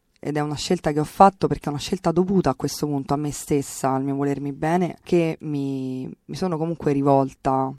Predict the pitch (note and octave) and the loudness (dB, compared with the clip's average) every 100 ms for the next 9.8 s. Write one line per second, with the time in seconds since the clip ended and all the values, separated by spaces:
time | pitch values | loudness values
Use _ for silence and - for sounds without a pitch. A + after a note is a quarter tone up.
0 | - C#3+ C#3+ D#3+ E3 D3+ D#3+ E3+ - _ | -6 -4 -2 -2 -2 0 -2 -4 -6 _
1 | _ _ _ - _ _ _ - D3+ D3+ | _ _ _ -20 _ _ _ -6 -4 -4
2 | D3 C#3+ C3+ C3 C3+ - C#3+ C3+ - C#3 | 0 0 0 -2 -4 -6 -6 -8 -10 -8
3 | C3+ C#3+ - _ - D#3+ F3 E3 E3+ E3 | -8 -8 -12 _ -10 -4 0 2 2 0
4 | D#3+ - F#3+ E3+ D#3+ D3 C#3+ C#3+ - - | -2 0 2 2 2 0 -2 -8 -8 -8
5 | D#3 D3+ D#3+ E3 D3 C3+ C3 - C#3 D3 | -4 -4 -2 -2 -2 -2 -4 -8 -10 -6
6 | D#3+ D#3 C#3 C3+ D3 D3 - C#3+ C3+ _ | -4 -2 -2 -2 -4 -6 -4 -4 -6 _
7 | D#3 F3+ - E3 - E3 D#3 - F#3 - | -4 -4 -6 -8 -6 -6 -2 4 6 4
8 | - D#3 - - D3 D3+ - D#3 - D#3 | -2 -2 -2 -8 -6 -6 -2 -4 -2 -4
9 | - - D3+ D3 C#3+ C#3 C3+ C3 | -4 -6 -4 -2 -2 -4 -4 -10